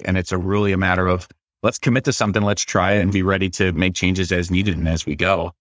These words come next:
But not having anything established, I think, is where you run into trouble and a lot of chaos and, and people, you know, kind of confused about what they should be working on or what priorities are.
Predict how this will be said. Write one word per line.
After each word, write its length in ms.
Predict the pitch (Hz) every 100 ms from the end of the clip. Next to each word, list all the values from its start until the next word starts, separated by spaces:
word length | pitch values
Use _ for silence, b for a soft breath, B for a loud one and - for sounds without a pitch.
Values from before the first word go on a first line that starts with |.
| _ _
But 160 | 98 87
not 240 | 107 117
having 280 | 104 104 104
anything 340 | 107 107 101 95
established, 460 | - 87 82 85
I 60 | 80
think, 180 | 90 87
is 120 | 87
where 100 | 85
you 80 | 82
run 160 | 87
into 160 | 82 80
trouble 460 | - 90 85 78
and 80 | 80
a 40 | 78
lot 180 | 78
of 80 | 78
chaos 560 | - 80 76 73 85 -
and, 220 | 80 73
and 140 | 78
people, 420 | 87 82 78 71 -
you 100 | 90
know, 60 | 87
kind 160 | 90
of 60 | 87
confused 380 | 87 85 80 78
about 160 | 67
what 120 | 73
they 80 | -
should 160 | - 76
be 60 |
working 280 | 78 78 78
on 80 | 73
or 100 | 71
what 180 | 67 -
priorities 380 | 80 82 82 -
are. 240 | -